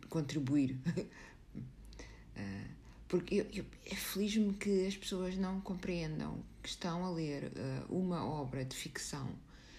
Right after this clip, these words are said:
ah, em que os autores, através do seu narrador, podem, ah, utilizar factos ou, ou teorias ou, hum, a, a seu belo prazer, ah,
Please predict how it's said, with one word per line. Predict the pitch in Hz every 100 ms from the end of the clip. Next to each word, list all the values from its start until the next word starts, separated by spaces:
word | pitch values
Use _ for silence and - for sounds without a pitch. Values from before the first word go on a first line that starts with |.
| - - - - -
ah, | 156 156
em | 160
que | 160
os | 180 170
autores, | 175 175 165 147 160
através | 135 160 165 160
do |
seu | 165
narrador, | 151 151 160 135 131 123 127 - - - - - - - -
podem, | - 185 175 165 160 160 175 220 -
ah, | 165 -
utilizar | 180 - 185 175 190 156
factos | - - 160 143 - - - - - - - - - - -
ou, | - 165 165
ou | 170
teorias | 175 190 180 185 180 170 156 156 -
ou, | - 156 156 151
hum, | 151 147 147 151 - - - - -
a, | - -
a |
seu | 208 220
belo | 196 190 185
prazer, | - 175 170 165 156 170 165 - - - - - -
ah, | 160 160 160 165